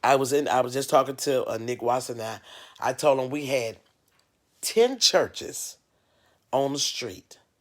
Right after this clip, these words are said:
Ten. But none of them could come together.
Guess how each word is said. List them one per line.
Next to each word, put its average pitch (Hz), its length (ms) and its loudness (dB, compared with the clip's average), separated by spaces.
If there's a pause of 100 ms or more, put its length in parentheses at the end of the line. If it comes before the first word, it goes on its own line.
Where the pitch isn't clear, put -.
(1080)
Ten. 339 400 4 (1700)
But 101 120 -4
none 123 180 -2
of 135 100 -2
them 127 140 -4
could 123 140 -10
come 120 240 -8
together. 113 400 -10